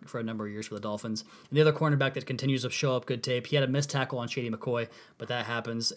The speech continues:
But Bobby McCain continues to play really good in coverage. He's just, I think he's a very smart cover man. He can play well in zone as well as man. So excited to see those two guys really starting to bite this year in their young careers. And then back at safety, T J McDonald had a rough game. He dropped that potential pick six that went right through his hands.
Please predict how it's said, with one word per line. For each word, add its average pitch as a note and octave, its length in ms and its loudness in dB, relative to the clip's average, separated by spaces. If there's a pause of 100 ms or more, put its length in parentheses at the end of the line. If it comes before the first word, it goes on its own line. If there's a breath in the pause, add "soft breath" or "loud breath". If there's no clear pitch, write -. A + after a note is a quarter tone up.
(120)
But A#2 240 -4
Bobby C#3+ 200 4
McCain A#2+ 480 -2
continues B2 380 -4
to A2+ 100 -4
play B2 520 -4
really C3 260 0
good B2 200 -2
in A#2 80 -4
coverage. A#2+ 360 -4
He's A#2+ 140 -4
just, B2 180 -2
I C3 40 -4
think C#3+ 180 4
he's A#2 140 -2
a B2 100 -4
very A#2 180 0
smart C3+ 520 0
cover C#3 240 0
man. B2+ 320 -2 (240 loud breath)
He C#3 100 -4
can A2+ 140 -6
play C3+ 180 2
well C3 220 4
in A#2+ 80 -2
zone A#2+ 260 -2
as A2+ 120 -6
well A#2 140 -2
as A2 100 -2
man. A2+ 280 -4
So A2 280 -4 (260 loud breath)
excited D#3+ 280 2
to C#3 60 2
see D3 100 2
those C#3 120 4
two C#3+ 120 2
guys B2+ 240 2
really B2+ 180 2
starting B2 220 0
to A2+ 60 -2
bite A#2 260 -2
this A#2+ 180 -4
year A#2+ 240 -2 (280 loud breath)
in B2+ 100 -4
their A#2+ 100 0
young A#2 220 -2
careers. A#2 400 -2
And B2+ 60 -2
then A#2 80 -2
back C#3+ 220 2
at C#3 80 -4
safety, C#3 480 2 (400 loud breath)
T F3 160 4
J E3 160 8
McDonald C#3 400 4
had B2+ 120 0
a B2+ 60 0
rough B2 240 0
game. B2+ 200 2
He B2+ 100 -4
dropped B2+ 320 0
that C3 160 2
potential C#3+ 360 -2
pick - 280 -4
six C3 220 -2
that C3+ 80 -2
went A2+ 180 -6
right C3 340 0
through C3+ 120 2
his A#2 120 -2
hands. B2 400 -4